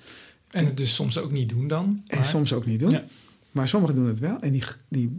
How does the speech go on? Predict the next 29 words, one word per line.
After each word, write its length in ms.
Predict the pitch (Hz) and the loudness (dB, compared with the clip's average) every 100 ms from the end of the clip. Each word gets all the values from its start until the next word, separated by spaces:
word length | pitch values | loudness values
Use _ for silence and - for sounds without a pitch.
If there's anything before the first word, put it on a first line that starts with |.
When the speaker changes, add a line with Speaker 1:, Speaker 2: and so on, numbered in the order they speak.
| 135 | -6
Speaker 2:
blijven 400 | 113 139 220 202 | -2 2 2 2
nog 280 | 143 120 - _ _ _ _ _ | 0 0 -12 _ _ _ _ _
in 100 | - | -4
dat 220 | 135 113 - | -2 -4 -8
vechten 480 | - 143 135 - - | -6 -4 -4 -6 -8
en 120 | 113 | -8
knokken 340 | - 147 147 156 | -4 -4 -2 -2
Speaker 1:
Mm. 60 | - - _ - | -4 -20 _ -6
Speaker 2:
doorgroeien. 640 | - - 180 - 117 107 113 - | -2 -2 -2 0 -2 -2 -10 -6
Die 120 | 123 | -4
stoppen 340 | - 269 175 | -2 -2 0
niet 140 | 160 123 | -2 -2
met 120 | 117 | -6
groeien. 360 | - 117 107 110 - - - - - | -4 -6 -6 -12 -12 -8 -8 -8 -4
Speaker 1:
Dus 100 | 135 | -2
eigenlijk 320 | 180 151 151 | -2 -4 0
zeg 180 | 165 156 | 0 2
jij 240 | 156 151 | 2 2
van, 260 | 143 147 135 | 0 -4 -4
voor 120 | - | -2
een 140 | 135 135 - | -2 -4 -10
g-, 220 | 120 - - | -12 -12 -14
goede 260 | - 185 | -4 -2
ontwikkeling 500 | 147 127 165 165 151 | 0 -2 -2 -2 -2
heb 120 | 139 143 | -2 -8
je 120 | - | -8
crisis 360 | 143 123 117 | -6 -4 -2
nodig 380 | 120 117 113 113 | -4 -6 -8 -10
eigenlijk. 360 | - 123 - | -14 -16 -16